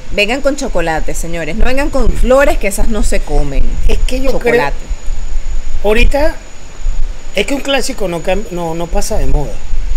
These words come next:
Speaker 2: O sea, Romeo y Julieta fue escrito en mil seiscientos, fue. Mil setecientos, por
Speaker 1: Por
Speaker 2: allá.
Speaker 1: allá, por allá.
Speaker 2: O sea, hace como
Speaker 1: Mucho tiempo atrás.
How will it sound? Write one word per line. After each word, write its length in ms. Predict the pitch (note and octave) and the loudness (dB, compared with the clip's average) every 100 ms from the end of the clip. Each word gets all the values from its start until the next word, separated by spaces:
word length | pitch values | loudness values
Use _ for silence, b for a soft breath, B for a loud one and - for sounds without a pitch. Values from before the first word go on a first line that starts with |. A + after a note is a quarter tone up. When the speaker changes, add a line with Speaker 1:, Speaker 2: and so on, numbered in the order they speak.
| - - | 0 0
Speaker 2:
O 40 | |
sea, 200 | - - - | 0 0 0
Romeo 460 | F#3 G#3+ F#3+ C4 | 0 0 0 0
y 40 | B3 | 0
Julieta 460 | F3+ E3 F3 A#3+ - - - - - - | 0 2 2 0 2 4 4 4 0 0
fue 120 | G3 | -2
escrito 360 | F#3 G#3+ G3 F#3+ | 0 2 2 2
en 360 | A#3 G#3+ F#3 | 2 0 2
mil 140 | F3+ - | 4 4
seiscientos, 540 | D3 B2 C#4+ - - - | 2 2 4 4 4 2
fue. 80 | - - - - - - - - - | -2 -4 -2 2 4 4 2 2 2
Mil 180 | D3+ C#3 | 2 0
setecientos, 720 | - B2 A#2+ - A#3 D#3 - - | -2 -4 -6 -4 -2 2 0 0
por 120 | D#3+ | -2
Speaker 1:
Por 60 | |
Speaker 2:
allá. 100 | F#3 | 0
Speaker 1:
allá, 160 | E3 - - - - | 0 0 -6 -8 -10
por 140 | C#3+ | -10
allá. 120 | D#2+ - | -10 -10
Speaker 2:
O 40 | |
sea, 460 | E3 B2+ B2 E3+ F3 | -10 -10 -8 -4 -2
hace 180 | E3+ A3 | 0 0
como 240 | G#3+ D#3+ | -2 -2
Speaker 1:
Mucho 380 | F#3 G3 G3 A3+ | -2 -2 -2 0
tiempo 300 | - - - | 2 2 0
atrás. 180 | - - | -6 -6